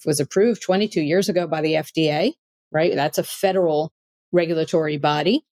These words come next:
"We're mailing it by the U S Postal Service," again, federal. "And you, the state of Mississippi, can't tell us we can't do that." This is a really, really profound lawsuit, Chris,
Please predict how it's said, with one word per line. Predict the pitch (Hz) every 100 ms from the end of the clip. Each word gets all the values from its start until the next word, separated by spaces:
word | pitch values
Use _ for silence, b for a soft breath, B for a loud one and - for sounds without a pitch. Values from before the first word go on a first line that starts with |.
| _ _ _ 175
"We're | 180
mailing | 196 220 202
it | 175
by | 180 170
the | 160
U | 180 214
S | 196 -
Postal | - 240 247 -
Service," | 175 165 156 160 226 - -
again, | 156 170 175
federal. | - - 240 240 151 170 185 _ _ _ _
"And | 190 190 208
you, | 302 247 190 202
the | 190
state | - 208 190
of |
Mississippi, | 196 - 196 277 - 165 185 - -
can't | 220 -
tell | 202 190
us | 190
we | 165 151
can't | 165 160 -
do | 262
that." | 175 - - _ _ _ _ -
This | 339 330
is | 220
a |
really, | 175 196 240 254 240 208
really | 175 196 208 185
profound | - 151 - - - 180 202 208 175 143 156
lawsuit, | 156 156 190 220 - - -
Chris, | - 156 - -